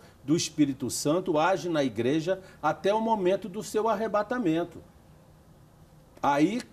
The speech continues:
cessou o consolo. Se você olhar o texto de Apocalipse dois sete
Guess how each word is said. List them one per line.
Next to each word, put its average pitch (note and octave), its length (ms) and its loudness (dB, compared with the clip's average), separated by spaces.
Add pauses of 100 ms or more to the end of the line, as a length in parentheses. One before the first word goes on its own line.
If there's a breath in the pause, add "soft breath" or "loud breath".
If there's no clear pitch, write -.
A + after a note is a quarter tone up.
(220)
cessou A3 760 -2
o E3+ 60 -6
consolo. A#2+ 840 -2 (1000 soft breath)
Se - 120 -12
você D3 280 0
olhar G3+ 340 4
o F3 80 2
texto D#3+ 400 0
de D#3 320 2
Apocalipse D#3+ 640 0
dois F3 300 0
sete A#2+ 520 -2